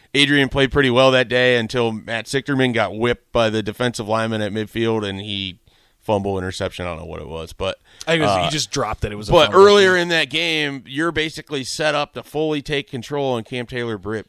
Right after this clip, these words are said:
Speaker 1: muffs that punt. <laughs> Like, so that's, I would lay that index <laughs> card down for
Speaker 2: Punt
Speaker 1: muff
Speaker 2: re-,
Speaker 1: punt.
Speaker 2: punt return taken back on you.
Speaker 1: Yeah. Michigan State, twenty twenty-one.
Speaker 2: Nailed it. Let me, let me go back through some of the other games. This could be fun.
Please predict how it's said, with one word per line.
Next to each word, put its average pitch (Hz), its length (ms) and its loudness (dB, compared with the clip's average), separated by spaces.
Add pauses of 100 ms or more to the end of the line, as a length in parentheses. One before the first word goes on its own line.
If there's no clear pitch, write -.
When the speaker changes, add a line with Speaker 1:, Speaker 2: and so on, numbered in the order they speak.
Speaker 1:
muffs 101 320 -12
that 87 220 -14
punt. 85 260 -16
<laughs> - 60 -20 (560)
Like, 104 240 -14
so - 260 -8
that's, - 260 -6 (220)
I 135 220 2
would 196 100 0
lay 156 220 0
that 147 180 0
index 143 380 -6
<laughs> - 0 -
card - 260 -6 (160)
down 147 360 -2
for - 100 -12
Speaker 2:
Punt 220 140 6
Speaker 1:
muff 208 80 2
Speaker 2:
re-, 202 80 -2
Speaker 1:
punt. - 180 -6
Speaker 2:
punt 214 140 2
return 208 260 -2
taken 196 300 -4
back 180 220 0
on 123 160 -4
you. 95 220 -16
Speaker 1:
Yeah. 208 200 -12 (440)
Michigan 151 360 -4
State, 147 360 -4
twenty 139 260 -6
twenty-one. 143 540 -8
Speaker 2:
Nailed 123 320 -8
it. 92 160 -18
Let 143 120 -8
me, 156 160 -6
let 151 100 -10
me 147 80 -10
go 131 100 -10
back 117 200 -10
through 117 120 -12
some 117 160 -12
of 107 80 -12
the 104 60 -8
other 101 160 -12
games. 92 240 -20
This 104 100 -14
could - 140 -18
be 98 100 -16
fun. 92 300 -18